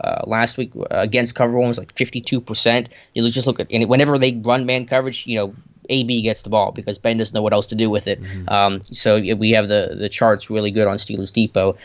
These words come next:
Speaker 1: But, um, yeah, in a weird, irrational way, I think they can bounce back and, and get this victory in Kansas City.
Speaker 2: Yeah, it is strange because if you watch Kansas City, watch Pittsburgh through five weeks, you would say this game's gonna be a blowout,
Speaker 1: Yeah.
Speaker 2: uh, at Kansas City. There's just no reason to think.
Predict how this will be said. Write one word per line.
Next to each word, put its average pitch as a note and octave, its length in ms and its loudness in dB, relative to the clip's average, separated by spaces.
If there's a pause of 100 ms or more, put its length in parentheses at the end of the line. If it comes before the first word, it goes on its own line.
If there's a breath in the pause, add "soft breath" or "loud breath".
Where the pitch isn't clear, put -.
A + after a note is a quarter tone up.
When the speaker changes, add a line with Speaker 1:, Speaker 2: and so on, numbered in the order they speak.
(180 loud breath)
Speaker 1:
But, A2 300 4
um, G2+ 420 4
yeah, D3 220 4
in A2+ 220 0
a A2+ 40 -4
weird, C#3 220 -2
irrational B2+ 480 -2
way, A#2 180 0
I G#2+ 60 2
think A2+ 160 -8
they G#2 160 -4
can A2+ 320 -4
bounce G#2 260 0
back G#2 380 0
and, - 200 -8
and G2+ 260 -6
get G#2 120 -2
this G#2+ 120 -14
victory G2+ 300 -4
in - 80 -8
Kansas G2 320 -4
City. - 240 -8 (140)
Speaker 2:
Yeah, F#2+ 220 -6 (100)
it A#2 140 2
is C#3 180 6
strange B2 540 2
because A#2+ 520 0 (600 soft breath)
if C3 120 2
you A#2+ 120 2
watch D3 220 4
Kansas C#3+ 260 4
City, C#3 240 6
watch B2 280 2
Pittsburgh D3 460 6
through C#3 160 2
five C3 300 0
weeks, C3 260 0
you B2+ 120 2
would B2 140 0
say A2+ 200 -4
this A2 240 -4
game's A2+ 320 -2
gonna A#2 140 -2
be G#2+ 120 -6
a G#2 60 -4
blowout, A2+ 440 0
Speaker 1:
Yeah. G#2+ 260 6
Speaker 2:
uh, - 100 0
at B2+ 220 2
Kansas B2 340 2
City. B2 320 -2
There's A2 240 -4
just B2 200 -4
no A2+ 220 -2
reason A2 360 -2
to G#2 80 -6
think. A2 340 -6